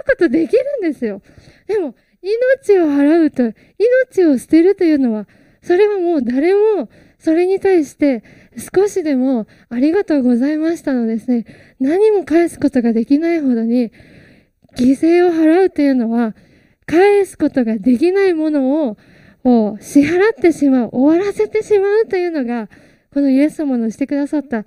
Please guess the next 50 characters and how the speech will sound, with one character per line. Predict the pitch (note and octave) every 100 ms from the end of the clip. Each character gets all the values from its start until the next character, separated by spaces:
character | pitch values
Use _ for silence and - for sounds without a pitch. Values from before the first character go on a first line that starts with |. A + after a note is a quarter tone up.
| - - _ _
犠 | B3+
牲 | C4+ D#4+ E4 D#4+
な | D4+
ん | A#3+
で | A3
す | -
よ | A3+
ね。 | A#3+ A#3 A3 _ _ _ _ _ _ _ _ _ - - - -
受 | C4+ -
け | F4+
取 | G4+ G4+
る | G#4
と | F#4
い | D#4
う |
の | C4+
は | A3+
信 | - C#4 D4
じ | E4
る | E4+ B3
と | - A#3+
い | A3+
う |
こ | A#3
と | A#3 B3
で | A#3+
す。 | G#3 _ _ _ _ - -
受 | C4
け | E4
取 | E4 G4+
ら | G#4
な | G#4+
い | G#4
と | F4+
い |
う |
こ | D4+ C#4
と | B3+
は | A#3 G#3+ - _ _
信 | - E4+ F4+
じ | F#4+
な | G4+ G#4+
い |
と | E4+
い | C4+ A#3 A3
う |
こ | A3+ B3+
と | B3 A#3+
で | A3+
す。 | - -